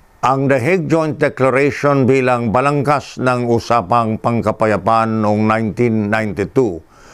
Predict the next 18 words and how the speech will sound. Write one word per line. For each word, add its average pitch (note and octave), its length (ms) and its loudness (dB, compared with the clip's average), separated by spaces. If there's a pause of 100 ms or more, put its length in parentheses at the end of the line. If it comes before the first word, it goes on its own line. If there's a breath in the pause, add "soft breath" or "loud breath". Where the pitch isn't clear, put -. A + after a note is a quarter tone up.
(300 loud breath)
Sinundan C#3+ 560 2
ito D3 400 0
ng C#3+ 80 0
iba C3 240 2
pang C#3+ 240 -2
mga C3 240 2
kasunduan. B2 880 0 (480 loud breath)
Subalit, D#3+ 720 -2
madalas B2 560 0
sagkan C#3 560 0
ng C3+ 160 2
mga C3 320 0
imperialista C3 800 0
at B2+ 80 -12
reaksionaryong C#3 880 0
militar A#2+ 640 0 (320 loud breath)
ang A#2+ 160 -2
pagsulong C#3 640 0